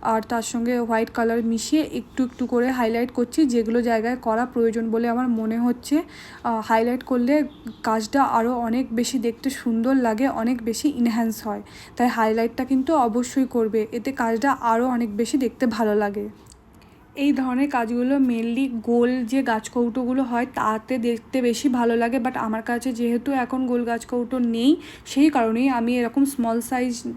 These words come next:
ঠিক নয়, একটু মিডিয়াম সাইজ গাছকৌটোর ওপরই এই, আহ, আর্টটা ক্রিয়েট করলাম। আহ, আশা করি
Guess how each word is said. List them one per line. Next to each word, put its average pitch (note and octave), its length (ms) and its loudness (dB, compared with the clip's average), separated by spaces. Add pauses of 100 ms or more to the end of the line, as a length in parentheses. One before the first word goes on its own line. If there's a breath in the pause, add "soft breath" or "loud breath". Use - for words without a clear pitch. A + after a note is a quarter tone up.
(180)
ঠিক E4+ 120 0 (100)
নয়, C#4+ 240 6 (300 loud breath)
একটু A#3+ 200 4
মিডিয়াম B3+ 360 6
সাইজ C4+ 260 0
গাছকৌটোর A#3+ 580 0
ওপরই C4 400 2
এই, A#3+ 500 0
আহ, G#3+ 240 0
আর্টটা A3+ 340 -2
ক্রিয়েট A#3+ 360 -2
করলাম। B3+ 440 0 (360 loud breath)
আহ, G#3+ 380 -4
আশা A3 220 -4
করি D4 220 2